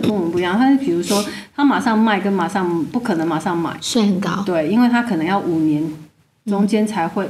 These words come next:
Speaker 1: 有那个，
Speaker 2: 嗯。
Speaker 1: 就是转，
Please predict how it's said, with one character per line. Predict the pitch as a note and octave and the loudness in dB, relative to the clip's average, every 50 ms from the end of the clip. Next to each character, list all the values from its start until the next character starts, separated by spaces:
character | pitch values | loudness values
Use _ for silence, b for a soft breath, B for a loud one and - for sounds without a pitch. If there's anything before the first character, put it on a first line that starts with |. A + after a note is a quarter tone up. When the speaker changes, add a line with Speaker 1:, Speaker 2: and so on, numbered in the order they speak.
| - - - _ | -8 -14 -14 _
Speaker 1:
有 | - G3+ F#3 F3+ | -6 -2 0 0
那 | G3+ A3+ | 0 0
个， | A3 A#3 - G#3 F#3+ F3+ F3 E3+ E3 D#3 | 0 -2 -2 -2 0 0 0 0 -2 -2
Speaker 2:
嗯。 | D3+ | -4
Speaker 1:
就 | D3+ G3 G3+ | -6 -8 -6
是 | G3+ G3+ F#3+ F#3 F3+ F3 D#3+ C#3+ - - - _ _ _ _ _ _ _ _ _ _ _ _ _ _ _ | -4 -2 -2 0 0 -2 -2 -4 -6 -10 -16 _ _ _ _ _ _ _ _ _ _ _ _ _ _ _
转， | _ - F3+ D3+ | _ -8 -8 -8